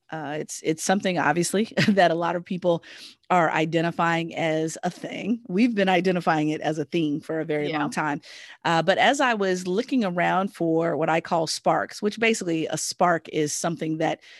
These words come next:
Speaker 1: kind of sparks dialogue and conversation amongst folks. We need a starting point.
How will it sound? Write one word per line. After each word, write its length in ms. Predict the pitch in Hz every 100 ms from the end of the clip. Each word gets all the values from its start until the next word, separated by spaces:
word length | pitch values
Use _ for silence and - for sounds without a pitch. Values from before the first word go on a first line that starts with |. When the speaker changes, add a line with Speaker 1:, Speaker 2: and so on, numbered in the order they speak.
| -
Speaker 1:
kind 120 | 214
of 80 | 196
sparks 480 | - 190 165 - -
dialogue 540 | 156 151 151 147 151
and 100 | 143
conversation 680 | - 147 135 - 139 139 147
amongst 280 | 135 139 -
folks. 320 | 151 143 -
We 240 | 170 160
need 160 | 180 175
a 60 | 151
starting 340 | 160 147 156
point. 240 | - 95